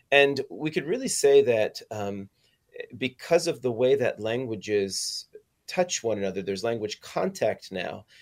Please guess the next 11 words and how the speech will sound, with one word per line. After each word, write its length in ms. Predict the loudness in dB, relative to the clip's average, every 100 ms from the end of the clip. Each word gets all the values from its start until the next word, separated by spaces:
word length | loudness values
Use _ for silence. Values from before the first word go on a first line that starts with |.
| -14 2
that 100 | 2
we 140 | 4
have 460 | 2 4 4 2 -2 _ _
remnants 640 | -2 2 2 2 -2 0
of 160 | -2 -2 -6
different 420 | -2 0 0 -4
Semitic 540 | -2 -2 0 2 2 0
languages 680 | -4 -4 -8 -4 -4 -4 -10 _ _ _
in 420 | 4 4 4 -4 -8
contemporary 920 | -12 -12 -6 -4 0 2 2 2 0
S-, 200 | -4 -8